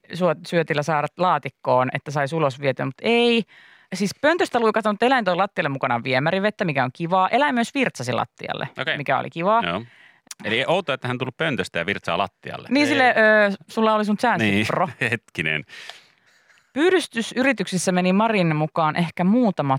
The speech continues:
Speaker 1: tunti. Lopulta eläin luikahti allaskaapissa olleen aukon kautta talon rossipohjaan. Sulla oli semmonen reikä siellä.
Speaker 2: Oliko timanttinen?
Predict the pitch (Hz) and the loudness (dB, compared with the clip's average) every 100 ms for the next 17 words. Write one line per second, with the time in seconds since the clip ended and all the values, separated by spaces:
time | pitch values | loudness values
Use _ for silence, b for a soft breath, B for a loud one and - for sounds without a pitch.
0 | - 247 254 180 160 156 196 214 226 165 | -2 -2 2 2 0 -2 -2 0 0 2
1 | 208 208 175 165 - - 220 190 - 160 | 2 2 2 0 -2 0 0 0 -4 -4
2 | - 151 147 175 185 151 139 - 165 214 | -2 0 0 0 0 -2 -4 -6 -4 0
3 | 214 196 190 262 269 - 147 160 160 - | 0 0 0 0 0 -6 -2 2 2 0
4 | 120 98 - - _ _ _ _ _ _ | -10 -8 -8 -10 _ _ _ _ _ _
5 | _ - 208 196 240 160 127 - 117 - | _ -4 -2 2 2 2 0 0 -2 -2
6 | - 240 175 98 - - - 82 78 71 | -4 0 2 0 -2 -4 -6 -4 -4 -6
7 | - - | -10 -18